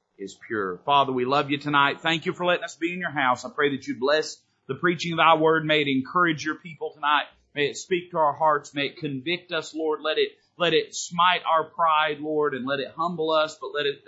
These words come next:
uh, draw us unto a closer walk with Thee and a deeper commitment unto You. And we'll be sure to thank You for what's done. Lord, we love You,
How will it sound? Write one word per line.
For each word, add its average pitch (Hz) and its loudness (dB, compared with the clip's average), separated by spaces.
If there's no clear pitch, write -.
uh, 120 -4
draw 160 4
us 143 -4
unto 143 -6
a 127 -2
closer 160 -6
walk 156 -4
with 170 -12
Thee 123 -6
and 131 -4
a 127 -4
deeper 147 -6
commitment 147 -2
unto 147 -6
You. 117 -4
And 113 -8
we'll 143 -2
be 147 2
sure 156 -6
to 156 -6
thank 185 -6
You 127 -10
for 117 -12
what's 127 -4
done. 113 -4
Lord, 123 -4
we 139 -6
love 151 0
You, 123 -6